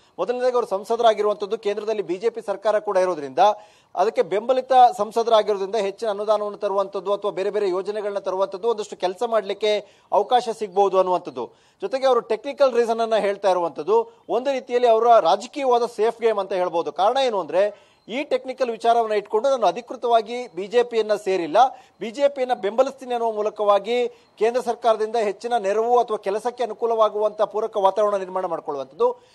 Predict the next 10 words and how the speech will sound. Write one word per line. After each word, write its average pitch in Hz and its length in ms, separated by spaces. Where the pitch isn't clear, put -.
ಮತ್ತು 233 200
ರಾಜಕೀಯ 226 540
ಆಯ್ಕೆಯನ್ನ 240 480
ಮುಕ್ತವಾಗಿಡುವಂಥದ್ದು. 190 1040
ಬೆಂಬಲವನ್ನ 277 640
ಕೊಟ್ಟಿದ್ದೇನೆ 233 440
ಹೊರತು 196 280
ಸೇರಿಲ್ಲ 285 520
ಅನ್ನುವ 226 240
ಮೂಲಕವಾಗಿ 180 720